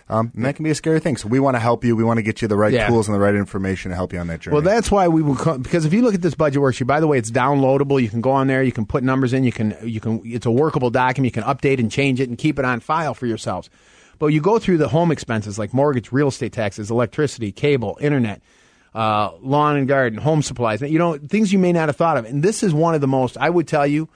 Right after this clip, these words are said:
Speaker 2: one of the best exercises you can go through, because it's going to clarify a lot of things. You may be surprised. Most people that go through this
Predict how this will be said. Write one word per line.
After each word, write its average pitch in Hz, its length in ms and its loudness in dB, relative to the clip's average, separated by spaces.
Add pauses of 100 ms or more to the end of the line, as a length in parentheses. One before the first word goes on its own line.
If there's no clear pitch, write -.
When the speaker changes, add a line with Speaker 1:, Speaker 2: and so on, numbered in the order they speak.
(200)
Speaker 2:
one 151 240 0
of 170 100 0
the 143 100 0
best 143 340 -2
exercises 131 720 0
you 123 100 2
can 120 140 -2
go 117 200 2
through, 135 180 -4
because 123 320 0
it's 127 160 0
going 151 320 0
to 139 200 -2
clarify 139 540 0
a - 20 0
lot 123 140 2
of 113 80 -4
things. 110 240 -8
You 160 140 0
may 180 180 2
be 151 220 0
surprised. 127 520 -2
Most 131 300 0
people 151 220 0
that 135 60 0
go 135 180 2
through 139 180 -2
this 135 180 0